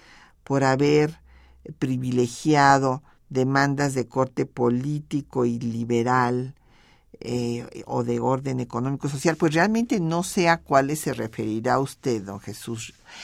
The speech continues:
Eh, quiero decirle que hay diferentes movimientos feministas, hay, eh, pero en general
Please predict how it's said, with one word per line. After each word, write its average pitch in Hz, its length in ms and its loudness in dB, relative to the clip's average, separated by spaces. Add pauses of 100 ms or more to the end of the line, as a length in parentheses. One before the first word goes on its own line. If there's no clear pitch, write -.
(240)
Eh, 143 180 -2
quiero 165 260 6
decirle 185 520 2
que 175 120 2
hay 143 120 4
diferentes 135 880 -2 (340)
movimientos 131 1300 0 (400)
feministas, 202 1120 0 (440)
hay, 117 520 0
eh, 120 100 -8 (100)
pero 151 500 6
en 123 300 -4
general 127 600 0